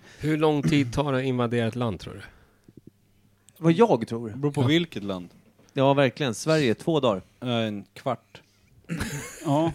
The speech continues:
Speaker 2: Eh, två
Speaker 4: alltså,
Speaker 2: dagar så är det liksom, då, då, då har vi bytt flagga och är klara.
Speaker 4: med, med
Speaker 2: Och ett
Speaker 4: Tyskland, eh,
Speaker 2: grannlandsspråk.
Speaker 4: Tyskland, andra världskriget tog vi Polen på, vad var det, tio dagar eller någonting?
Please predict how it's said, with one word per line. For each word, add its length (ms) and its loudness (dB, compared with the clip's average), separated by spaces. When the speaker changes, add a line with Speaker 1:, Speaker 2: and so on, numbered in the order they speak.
Speaker 2:
Eh, 140 0
två 140 2
Speaker 4:
alltså, 160 8
Speaker 2:
dagar 180 12
så 140 4
är 40 8
det 60 6
liksom, 280 0
då, 120 -4
då, 180 2
då 160 2
har 100 6
vi 100 -6
bytt 200 2
flagga 460 0
och 120 -6
är 40 -4
klara. 240 2
Speaker 4:
med, 280 2
med 160 -2
Speaker 2:
Och 40 -16
ett 160 -20
Speaker 4:
Tyskland, 600 4
eh, 60 2
Speaker 2:
grannlandsspråk. 340 0
Speaker 4:
Tyskland, 340 -6
andra 180 -2
världskriget 560 -4
tog 140 -6
vi 80 -2
Polen 600 -2
på, 240 -4
vad 140 -6
var 120 -2
det, 60 -4
tio 280 -4
dagar 360 -4
eller 100 -12
någonting? 320 -12